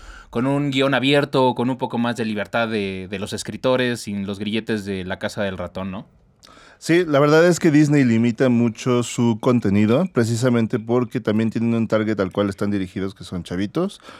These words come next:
Speaker 2: Y la neta, no necesitan más violencia <laughs> para la que ya, este, que
Speaker 1: Güey,
Speaker 2: la que ya
Speaker 1: pero
Speaker 2: tienen. O sea, a-,
Speaker 1: hemos
Speaker 2: a-,
Speaker 1: platicado
Speaker 2: debería
Speaker 1: muchas
Speaker 2: de haber,
Speaker 1: veces de eso,
Speaker 2: debería de
Speaker 1: güey.
Speaker 2: haber, este,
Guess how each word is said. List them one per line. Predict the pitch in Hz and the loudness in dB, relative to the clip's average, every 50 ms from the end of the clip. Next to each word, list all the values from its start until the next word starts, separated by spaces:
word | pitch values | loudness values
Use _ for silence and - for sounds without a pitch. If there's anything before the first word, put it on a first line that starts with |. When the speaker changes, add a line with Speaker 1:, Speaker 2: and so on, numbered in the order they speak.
| - - - - - _ | -20 -20 -20 -20 -8 _
Speaker 2:
Y | 160 180 196 208 214 | 2 4 4 4 4
la | 202 175 151 | 4 2 2
neta, | 143 165 151 - 170 160 | 2 0 -2 -2 -2 0
no | 156 151 160 170 | 0 0 0 0
necesitan | 170 165 131 131 127 135 147 - 165 147 | 0 -2 -6 -6 -8 -10 -6 -4 -2 0
más | 151 151 147 | 2 2 2
violencia | 139 139 131 135 143 139 135 - - 120 107 | 4 4 4 4 2 2 0 0 -2 -2 0
<laughs> | |
para | - 117 104 - - 151 147 120 - | 0 -2 -2 0 2 0 0 2 2
la | 165 139 | 2 0
que | - - - 143 123 117 | 0 0 -2 -2 0 2
ya, | 127 127 131 127 | 2 4 4 4
este, | 123 123 - - - 120 107 101 98 95 95 92 92 90 - - - - - - - - - | 2 0 -4 -6 -2 0 0 2 2 2 0 0 -2 -6 -10 -20 -20 -20 -20 -20 -20 -8 0
que | - | 2
Speaker 1:
Güey, | 135 143 | 4 4
Speaker 2:
la | 139 | 4
que | - 156 | 4 4
ya | 165 180 | 4 6
Speaker 1:
pero | 175 | 6
Speaker 2:
tienen. | 175 165 156 135 139 | 6 4 4 4 4
O | 139 139 | 4 4
sea, | - - 143 151 165 - - - | 4 4 4 2 0 0 0 2
a-, | 170 175 | 4 6
Speaker 1:
hemos | 180 185 190 | 6 6 6
Speaker 2:
a-, | 190 | 6
Speaker 1:
platicado | 175 143 120 156 - 175 170 160 | 4 2 0 0 0 4 4 6
Speaker 2:
debería | 165 180 185 214 254 | 6 6 6 6 6
Speaker 1:
muchas | 254 226 190 156 | 8 6 6 8
Speaker 2:
de | 156 | 6
haber, | 151 156 | 6 6
Speaker 1:
veces | 147 139 143 | 4 2 0
de | 139 123 | 0 2
eso, | 127 135 | 4 4
Speaker 2:
debería | 139 151 170 190 | 4 6 6 6
de | 196 190 170 | 6 6 6
Speaker 1:
güey. | 151 | 6
Speaker 2:
haber, | 143 143 147 | 6 6 4
este, | 151 143 - - - 107 95 90 90 87 85 82 78 - | 2 0 -2 -2 0 0 2 2 2 2 0 0 -2 -4